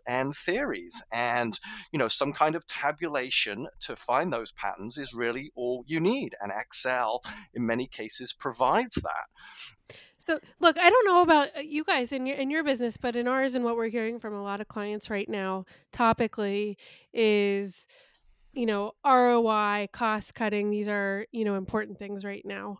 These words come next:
Speaker 2: right? And so we've been thinking a lot, but, you know, in the U X sort of design space in general, you know, how are people thinking about that? And has that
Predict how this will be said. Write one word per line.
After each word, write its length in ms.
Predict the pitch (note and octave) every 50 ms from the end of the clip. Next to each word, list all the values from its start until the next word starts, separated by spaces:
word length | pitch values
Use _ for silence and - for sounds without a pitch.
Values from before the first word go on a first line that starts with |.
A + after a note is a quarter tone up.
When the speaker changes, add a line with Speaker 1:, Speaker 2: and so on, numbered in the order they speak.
| _ -
Speaker 2:
right? 340 | G#3+ G#3+ G3+ G3+ G#3+ - - -
And 280 | A3+ G#3 G#3 G#3 G#3 - - _
so 160 | - - C4+
we've 240 | A#3 A3+ C4+ C#4+ C4+
been 160 | D4+ C#4+ B3+
thinking 400 | - A#3 A3 G#3+ - A#3+ A3 G#3
a 60 | G#3 G#3
lot, 220 | G3+ G3+ A3 -
but, 180 | A#3+ B3 - -
you 140 | C#4+ C4+ B3
know, 160 | A3 G#3 G#3
in 160 | A#3 B3+ B3+
the 60 | B3+
U 180 | B3 B3 A#3+ A3+
X 400 | A3+ A3+ - - - - - - - -
sort 220 | - C4 A#3+ A3+
of 60 | G#3
design 380 | F#3+ G#3+ G3+ G#3+ G3+ G3+ G#3 G#3+
space 320 | - - A3 G#3 G3 -
in 140 | A3+ G#3+ G3+
general, 580 | B3+ C4 C4+ C#4 C#4 A#3+ G#3+ G3+ G3 F#3+ G3 A3+
you 160 | A3+ G#3+ G3
know, 120 | F#3+ F#3+
how 180 | F3+ G3 G3 F#3+
are 100 | F#3+ F#3
people 340 | - G#3 G3+ - G3+ F#3+ F3+
thinking 480 | - G#3 G3+ - G#3 G3+ G3 G3 G3
about 260 | G3 F#3+ F#3+ F#3+ F#3+ -
that? 320 | G3+ F#3+ F#3+ G3 G3+ - -
And 140 | G3+ F3+
has 260 | F3 F#3+ G3 F#3+ F3+ F#3+
that 320 | G#3 G3 G3 G3 G3+